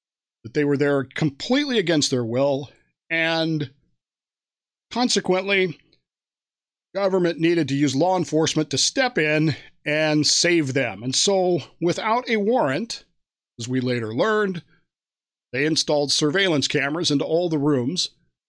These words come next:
at the, at the salon. <sighs> Without a warrant. Now, maybe you could argue that there were existential circumstances and that they needed to save these women and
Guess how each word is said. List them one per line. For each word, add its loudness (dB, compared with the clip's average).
at -4
the, 2
at -6
the -4
salon. 0
<sighs> 2
Without 0
a 2
warrant. -2
Now, -2
maybe 0
you -2
could 0
argue 2
that 0
there 0
were -4
existential 0
circumstances -2
and 0
that -4
they 2
needed -2
to 0
save 2
these 2
women 0
and 0